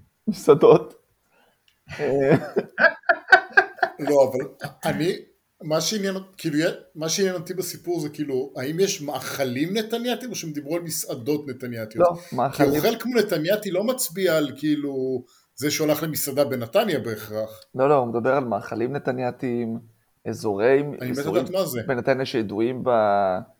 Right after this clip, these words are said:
Speaker 1: בקולינריה המקומית, כאילו, כמו, כמו שאתה
Speaker 2: אבל,
Speaker 1: מדבר.
Speaker 2: אבל, אבל מה זה, מה זה קולינריה, קולינריה
Speaker 1: אני,
Speaker 2: נתניאתית?
Speaker 1: אני
Speaker 2: כאילו, מה, מה
Speaker 1: מבטיח,
Speaker 2: המאכל?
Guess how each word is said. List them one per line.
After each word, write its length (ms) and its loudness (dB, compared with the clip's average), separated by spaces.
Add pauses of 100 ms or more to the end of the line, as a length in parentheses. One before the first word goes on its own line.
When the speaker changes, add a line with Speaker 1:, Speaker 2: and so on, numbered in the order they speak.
(180)
Speaker 1:
בקולינריה 600 0
המקומית, 720 -6
כאילו, 300 0 (100)
כמו, 520 0 (440)
כמו 160 0
שאתה 100 4
Speaker 2:
אבל, 140 10
Speaker 1:
מדבר. 100 4
Speaker 2:
אבל, 160 0 (240)
אבל 160 -2
מה 200 2
זה, 120 -4 (120)
מה 120 -2
זה 100 -4
קולינריה, 460 0
קולינריה 540 -2
Speaker 1:
אני, 60 -4
Speaker 2:
נתניאתית? 500 -4
Speaker 1:
אני 80 0
Speaker 2:
כאילו, 120 -6
מה, 160 4
מה 200 8
Speaker 1:
מבטיח, 360 0
Speaker 2:
המאכל? 260 -2